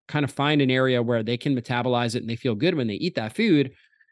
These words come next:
But if they're doing too much fat, they don't feel good, right? They, they, they feel really nauseous. Food just sits in their stomach. They ca-, they get more gas, bloating, constipation, diarrhea. So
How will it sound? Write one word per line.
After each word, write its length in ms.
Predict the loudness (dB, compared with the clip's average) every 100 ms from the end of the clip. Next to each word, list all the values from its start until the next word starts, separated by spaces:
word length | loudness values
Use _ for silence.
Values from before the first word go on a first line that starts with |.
| _ _ _
But 140 | 2 2
if 100 | 2
they're 160 | 4
doing 200 | 4 4
too 160 | 2 2
much 200 | 2 0
fat, 380 | -2 -2 -2 -4
they 120 | -2
don't 220 | -2 -2
feel 240 | 0 2 2
good, 240 | -2 -10
right? 280 | -6 -6 -4
They, 220 | -4 -4
they, 220 | -4 -6
they 140 | -6 -6
feel 180 | -4
really 240 | -2 -2 0
nauseous. 760 | 0 0 0 2 2 0 -6 -10 _ _ -2
Food 180 | 0
just 260 | 0 -4 -2
sits 220 | -2 0
in 100 | -2
their 120 | -2
stomach. 600 | -4 -2 0 2 0 -2
They 120 | -6 -8
ca-, 200 | -8 -6
they 140 | -6
get 140 | -4 -4
more 180 | -6
gas, 400 | -4 -4 -2 -4
bloating, 600 | -4 0 2 2 0 -2 -8 -20 _ -4
constipation, 760 | -2 -2 -6 -2 -2 -2 -4
diarrhea. 460 | -2 -4 -2 -2 -2
So 260 | -4 -6